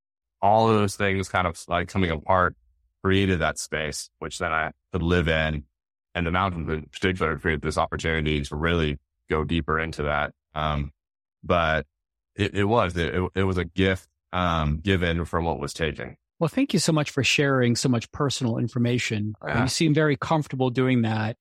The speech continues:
Speaker 2: and I really
Speaker 1: <laughs> Yeah.
Speaker 2: admire and respect that. One of the quotes that you, that, that, that I, I really appreciated was where you say that you, quote, "relearn to turn discomfort and challenge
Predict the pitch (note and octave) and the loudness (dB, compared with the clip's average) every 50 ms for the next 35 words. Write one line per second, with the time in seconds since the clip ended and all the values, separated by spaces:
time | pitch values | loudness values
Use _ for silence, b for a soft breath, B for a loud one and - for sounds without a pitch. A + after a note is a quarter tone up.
0 | - C3 A#2+ A#2 A#2 G#2+ A2 A#2 A#2+ C3 D3 D3 D3 C#3+ C#3 - C3+ C3 C3 C3 | -6 -4 -2 0 2 2 2 2 2 2 2 2 2 2 2 2 2 2 2 2
1 | B2+ B2 A#2 A#2+ A#2+ A#2+ - - - - B2+ B2+ _ - - A2+ G#2+ G#2+ A2 - | 0 0 0 -2 -2 -2 -4 -6 -4 -2 -4 -4 _ -4 -6 -4 -4 -4 -6 -10
2 | _ _ _ _ _ _ _ _ _ - - D3+ D3 D#3 D#3+ D3 C#3 - - - | _ _ _ _ _ _ _ _ _ -10 -2 2 2 4 4 4 2 0 -2 -2
3 | D#3 C#3+ C#3 C3 - - - B2+ G#2+ B2 B2 A#2+ A#2 A#2 B2+ C3 - - A#2+ A#2+ | 0 0 0 0 -2 -4 -4 -4 -2 0 0 0 0 0 -2 -4 -2 -4 -4 -4
4 | A#2 _ - A#2+ A#2 A2+ - A#2+ A#2 - B2 A#2+ A#2 A#2 A#2+ - B2 A#2 A#2 A#2 | -4 _ -2 -2 -2 -2 -4 -6 -4 -4 0 0 0 0 0 -2 -4 -4 -6 -4
5 | - - B2+ C3 B2 B2 A#2 - - - B2+ A2+ - - B2+ A#2 A2 A#2+ A#2 A2+ | -2 0 2 2 2 2 0 0 2 0 2 2 2 2 0 0 0 -2 -2 -2
6 | A2 - - B2 A#2+ A#2+ A2+ - - C#3+ C3 B2 A#2+ B2+ A2+ A#2+ B2 B2 A#2+ A#2 | -4 -2 -2 0 0 0 0 0 0 0 0 0 -2 -4 -4 -2 0 0 -2 -2
7 | - - - C#3 C3 C#3+ - _ b b b b - C#3 D#3 E3 D#3 C#3 C3+ D3 | -4 0 0 2 2 0 -4 _ b b b b 0 2 4 4 4 4 4 4
8 | D3 D3+ D#3 D#3+ E3 D#3+ C#3+ - C3 - - - D3 C#3+ C#3 C3+ B2+ A#2 G#2+ - | 4 4 4 4 2 0 0 -2 -8 -8 -6 -2 0 0 2 2 0 0 -2 -2
9 | D#3+ D#3 - - - - D3+ C#3 C#3 - D3+ D3 - _ - B2+ B2+ A#2 - - | -4 -2 -2 -4 -2 -2 -2 -2 -2 0 -2 -2 -2 _ 0 0 0 0 0 0
10 | C3+ B2+ B2+ B2+ B2+ B2+ B2+ C3 B2 - | 0 2 2 2 2 2 2 2 0 -2